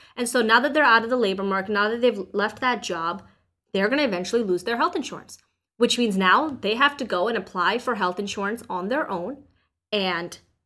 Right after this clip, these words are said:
they have to be reassessed, right? Now, if you're forty-five years old, you left your job to start your own business, and now you're going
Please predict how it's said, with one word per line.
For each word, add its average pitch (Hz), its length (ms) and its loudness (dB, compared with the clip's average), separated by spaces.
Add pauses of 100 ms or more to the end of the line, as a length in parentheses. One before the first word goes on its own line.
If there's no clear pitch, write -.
(380)
they 196 140 0
have 262 180 4
to 285 80 -2
be 254 140 0
reassessed, 262 760 -2
right? 214 180 0
Now, 247 120 2
if 208 80 -6
you're 247 100 2
forty-five 269 520 2
years 262 180 2
old, 262 300 2
you 254 80 -2
left 254 280 0
your 240 100 -4
job 262 260 4
to 226 60 -6
start 233 300 -4
your 240 100 -2
own 226 140 -2
business, 240 480 0
and 220 140 -2
now 214 100 2
you're 233 160 2
going 220 600 -2